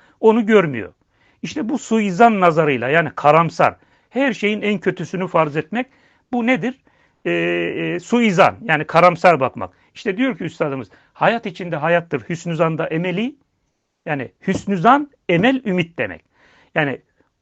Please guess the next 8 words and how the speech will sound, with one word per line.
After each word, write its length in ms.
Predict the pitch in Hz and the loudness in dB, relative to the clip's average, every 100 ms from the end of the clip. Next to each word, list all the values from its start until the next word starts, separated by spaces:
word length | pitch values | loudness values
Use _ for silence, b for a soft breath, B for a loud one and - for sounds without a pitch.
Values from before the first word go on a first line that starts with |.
| _ - | _ -2
pozitif 460 | 185 220 - 247 | 0 0 -2 2
olmak 420 | 240 185 160 - | 4 4 0 -2
ve 140 | 135 - - | -6 -6 -2
ümit 300 | 196 226 196 | 0 0 4
var 160 | 247 | 4
olmak 380 | 247 190 226 - - | 4 2 0 -2 -6
insanın 440 | 170 170 269 226 | -6 -4 -4 -4
hayatına 680 | 131 147 190 196 202 277 | 0 4 4 2 0 -2